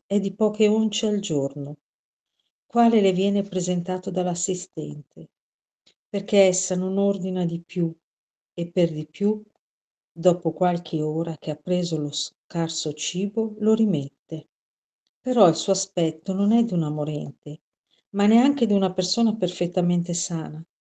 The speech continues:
Eppure non sta inerte, ma consuma le forze, sia con le sovrumane vicende del patire e dell'affaticarsi la notte, sia con il lavoro di giorno. Il suo vivere si riduce quindi quasi ad un miracolo perenne.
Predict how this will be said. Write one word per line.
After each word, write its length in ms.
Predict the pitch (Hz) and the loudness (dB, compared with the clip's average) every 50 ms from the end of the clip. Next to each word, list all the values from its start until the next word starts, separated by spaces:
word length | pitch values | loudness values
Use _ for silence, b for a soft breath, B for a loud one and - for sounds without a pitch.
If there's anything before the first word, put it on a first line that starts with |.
| _ _ _ _ _ _ _ _ _ _ _ _ _ _ | _ _ _ _ _ _ _ _ _ _ _ _ _ _
Eppure 500 | - 233 233 233 226 - 294 302 285 247 | -4 -4 -4 -2 2 4 6 6 6 6
non 180 | 208 196 185 175 | 6 4 2 0
sta 200 | - - - 196 | -2 0 0 0
inerte, 640 | 196 185 175 160 151 147 - _ _ - 160 160 - | 0 0 -2 -2 -2 -4 -6 _ _ -10 -10 -10 -8
ma 180 | - 190 208 214 | -2 -2 -2 0
consuma 580 | 208 - 254 240 233 - - 285 277 269 269 | 2 0 0 0 0 0 0 0 2 2 2
le 100 | 247 240 | 2 2
forze, 720 | 233 - - - 151 151 156 156 - - - 180 180 170 - _ _ _ _ _ _ _ | 0 -2 -2 -2 -2 -2 -2 -6 -8 -10 -10 -10 -10 -12 -16 _ _ _ _ _ _ _
sia 300 | _ - - - 262 254 | _ -8 2 4 4 4
con 140 | 262 - 214 | 6 4 4
le 60 | 196 | 4
sovrumane 640 | 180 - - 196 185 180 185 180 180 180 180 175 175 165 | 2 2 2 2 2 2 2 2 2 2 2 2 2 0
vicende 520 | 165 160 - - - 180 175 175 170 160 | 0 -4 -4 -4 -2 0 0 0 0 0
del 200 | 151 156 147 151 | -2 -2 -4 -4
patire 640 | - - 151 - _ - 165 160 160 160 147 - _ _ _ _ | -6 -8 -10 -8 _ -6 -6 -4 -4 -6 -10 -14 _ _ _ _
e 120 | _ - 165 | _ -8 -4
dell'affaticarsi 960 | 160 165 160 156 156 - - 160 - 170 160 - 170 165 160 - - - 160 | -2 -2 -2 -2 -4 -6 -6 -6 -6 -6 -4 -2 -2 -2 -2 -2 -4 -4 -4
la 100 | 156 151 | -4 -4
notte, 640 | 151 151 180 196 202 - _ _ 233 233 233 233 - _ _ _ _ _ _ _ _ _ _ | -4 -2 -2 -4 -4 -6 _ _ -4 -4 -4 -6 -12 _ _ _ _ _ _ _ _ _ _
sia 280 | _ - - - 240 233 | _ -2 4 4 4 6
con 180 | 240 240 226 | 6 4 2
il 100 | 220 208 | 4 4
lavoro 380 | 202 185 170 170 180 180 180 175 | 4 2 2 2 2 2 2 2
di 160 | 170 175 156 | 0 -2 -8
giorno. 580 | 147 - 143 135 135 135 - 147 147 147 147 - _ _ _ _ _ _ _ _ _ _ _ _ _ _ _ _ _ _ _ | -8 -8 -8 -8 -8 -10 -12 -12 -12 -12 -14 -16 _ _ _ _ _ _ _ _ _ _ _ _ _ _ _ _ _ _ _
Il 100 | 180 180 | -2 -2
suo 280 | 175 - - - 165 151 | -2 -2 -2 0 0 0
vivere 500 | 147 160 165 175 202 196 208 214 214 208 | 2 0 0 0 0 0 0 -2 -2 -2
si 200 | 208 - - 190 | -4 -4 -4 -2
riduce 500 | 170 165 160 156 185 190 180 - - 165 | -2 0 0 0 0 -2 0 -2 -4 -4
quindi 400 | 170 - 190 190 185 175 165 160 | -4 -6 -6 -4 -2 -4 -4 -6
quasi 440 | - - 170 165 175 185 185 - 220 | -6 -8 -6 -6 -4 -4 -4 -4 -2
ad 80 | 202 | -2
un 140 | 196 190 185 | -2 -2 -2
miracolo 640 | 185 196 202 202 185 160 156 165 - - 170 165 165 | -2 -2 -2 -2 -2 -4 -6 -8 -4 -2 -2 -2 -2
perenne. 680 | - - 165 160 156 147 143 147 147 147 147 147 151 | -4 -4 -4 -4 -4 -6 -8 -8 -10 -10 -12 -12 -14